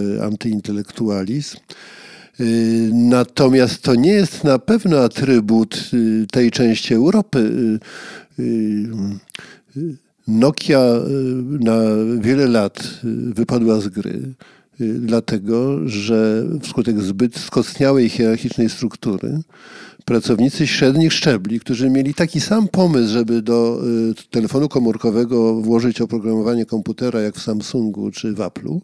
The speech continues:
po prostu nie mogli się z tym przebić, prawda? Więc ten element,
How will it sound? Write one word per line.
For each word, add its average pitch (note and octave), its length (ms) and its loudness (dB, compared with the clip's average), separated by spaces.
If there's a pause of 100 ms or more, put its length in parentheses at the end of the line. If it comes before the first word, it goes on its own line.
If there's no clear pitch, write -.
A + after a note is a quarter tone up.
(300)
po - 60 -20
prostu - 240 -4
nie F#3 100 4
mogli E3+ 180 2
się F3 100 0
z - 40 -8
tym F#3 120 0
przebić, - 640 -2
prawda? C#3 360 -6 (440)
Więc A#2+ 220 0 (240)
ten D#3 240 0 (260)
element, D3 460 2